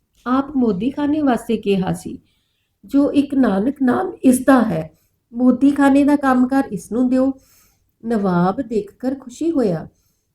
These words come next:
ਅਤੇ ਕਿਹਾ, "ਹੇ ਜੈ ਰਾਮ, ਇਹ ਬਹੁਤ ਹੁਸ਼ਿਆਰ ਨਜ਼ਰ ਆਉਂਦਾ ਹੈ,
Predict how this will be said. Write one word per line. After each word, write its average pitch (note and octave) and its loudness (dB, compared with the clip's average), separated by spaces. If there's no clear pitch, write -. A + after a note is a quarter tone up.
ਅਤੇ A#3+ -4
ਕਿਹਾ, G3+ -6
"ਹੇ D4+ -4
ਜੈ G3+ -4
ਰਾਮ, A3 -8
ਇਹ C#4+ 0
ਬਹੁਤ G#3+ -2
ਹੁਸ਼ਿਆਰ B3 -2
ਨਜ਼ਰ C#4+ 0
ਆਉਂਦਾ F#3+ -4
ਹੈ, F3+ -12